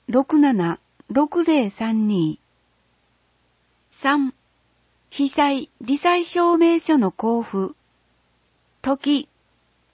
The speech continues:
月曜日から金曜日、八時三十分から十七時十五分。ところ、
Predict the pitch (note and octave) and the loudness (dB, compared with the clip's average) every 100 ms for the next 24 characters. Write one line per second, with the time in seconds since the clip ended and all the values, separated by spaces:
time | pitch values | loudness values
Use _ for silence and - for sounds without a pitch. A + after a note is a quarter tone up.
0 | _ _ C#4+ D4 F4 F#4 F4 C#4 - G#3 | _ _ -2 0 0 2 2 0 -2 0
1 | F#3 F#3 B3 C#4 C#4 B3+ G3 D#3 D#3+ - | 0 -2 2 4 6 4 2 0 -2 -4
2 | _ _ _ - D4 - F#4 D#4+ D4 D4 | _ _ _ -10 -6 -4 -2 -2 0 2
3 | C#4+ C4 C4+ _ F#3+ F#3+ F#3+ F3+ F3 E3+ | 2 0 -4 _ -4 -2 -4 -4 -4 -4
4 | G#3 E4 E4+ - E4 A#3 G3+ C4+ C#4 G#3+ | 0 0 0 -4 -4 -2 -2 0 0 0
5 | G#3 F3+ D#3+ D3+ - _ _ _ _ _ | -4 -2 -2 -2 -8 _ _ _ _ _
6 | _ _ _ _ _ - C#4 - D#4 C#4 | _ _ _ _ _ 0 0 2 2 4
7 | B3+ | 2